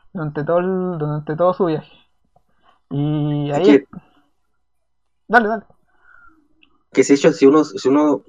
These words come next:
Speaker 2: lo, lo lee nuevamente, uno se da cuenta que es impresionante lo poco que cuenta Pratt de la historia. O sea, hay millones de cosas que nunca nos cuentan,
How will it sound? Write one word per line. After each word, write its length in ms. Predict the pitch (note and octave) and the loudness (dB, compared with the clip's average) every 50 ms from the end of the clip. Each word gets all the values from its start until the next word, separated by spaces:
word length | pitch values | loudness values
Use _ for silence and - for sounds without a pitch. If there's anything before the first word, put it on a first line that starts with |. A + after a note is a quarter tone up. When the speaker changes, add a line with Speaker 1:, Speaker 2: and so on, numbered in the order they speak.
| - - | -14 -4
Speaker 2:
lo, 180 | A#2+ B2 A#2+ A#2 G2+ | -2 0 0 -2 -2
lo 180 | A2+ A#2 A#2 A#2 | -4 -4 -4 -4
lee 420 | A2+ A#2+ B2+ C#3 D3 D3+ D3+ D3+ | -2 0 2 2 2 4 2 2
nuevamente, 500 | C#3 C#3 C#3+ C#3+ C3 C3+ D3 D3+ - - - _ - | 2 2 2 2 2 2 -2 -2 -6 -16 -16 _ -2
uno 200 | C3 C3 C#3 C#3+ | 0 0 0 2
se 120 | - D3 | 0 0
da 100 | C3+ B2+ | 0 2
cuenta 280 | - A#2+ B2+ B2+ - D3+ | 0 -2 -2 -2 -4 -4
que 140 | C3+ B2+ - | -4 -4 -6
es 60 | - - _ - _ _ _ _ _ - - - - D3+ C#3+ | -8 -12 _ -20 _ _ _ _ _ -20 -18 -10 -6 -6 -6
impresionante 720 | D3 - - - C3 B2 B2 C3 C#3 C#3 - - - - | -6 -8 -10 -8 -8 -6 -2 -2 -2 -2 0 -4 -4 -4
lo 260 | - - - A#2 A2 - | -2 -2 -2 -2 -2 -4
poco 360 | - - D3 D3 - - - | -2 -2 -2 -2 0 -4 0
que 120 | - C3+ | 0 0
cuenta 360 | - C3+ D3 C#3+ - D3 - - | 2 2 -2 0 0 -2 -2 0
Pratt 200 | B2+ C#3 D3+ D3+ | 0 0 0 0
de 80 | D#3+ | -2
la 40 | E3 | -6
historia. 360 | D#3 - - - E3+ A#2+ G#2 - | -8 -8 -8 -8 -8 -8 -8 -12
O 40 | - | -10
sea, 200 | - C#3 C#3 - - | -6 -6 -6 -4 -2
hay 200 | B2+ B2 B2 B2 | -2 -2 -2 -4
millones 320 | B2+ A#2+ A#2 C3 C3 C#3+ | -8 -8 -4 -4 -2 -2
de 40 | C#3+ | -2
cosas 200 | E3 D#3 E3+ E3 | -4 -4 -6 -6
que 120 | - C3+ | -6 -4
nunca 220 | B2+ C#3 C#3+ - D#3+ | -4 -2 -2 0 -2
nos 140 | E3 E3 - | -2 -2 -2
cuentan, 440 | - D#3 E3+ F3+ - A2+ G#2 G2+ | -2 -2 -2 -2 -6 -10 -14 -14